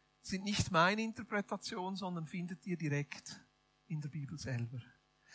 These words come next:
Sind angelegt im Alten Testament mit den Geschichten, die uns Inhalt und Bilder geben und werden aufgenommen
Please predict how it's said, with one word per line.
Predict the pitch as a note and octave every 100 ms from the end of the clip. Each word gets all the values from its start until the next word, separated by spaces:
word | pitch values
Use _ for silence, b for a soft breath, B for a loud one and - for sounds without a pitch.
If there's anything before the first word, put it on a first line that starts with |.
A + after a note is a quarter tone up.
| B
Sind | - G#3 -
angelegt | F#3+ A3 B3+ A#3 A#3 A#3+ B3 -
im | F#3
Alten | F3 G3+ - G3+
Testament | G3+ - F3+ F3 G3 A3+ -
mit | G3 G3
den | F3+
Geschichten, | F3+ G#3 G3+ - G#3+
die | G3 F#3+
uns | E3+
Inhalt | - G3 G#3 G3 G3 -
und | F3+ -
Bilder | E3 F3+ G3+
geben | - F#3 G3+ G3+
und | F#3+
werden | F#3+ F#3+ G#3
aufgenommen | F#3+ F3+ A#3+ - - A#3+ G#3 C3+ B2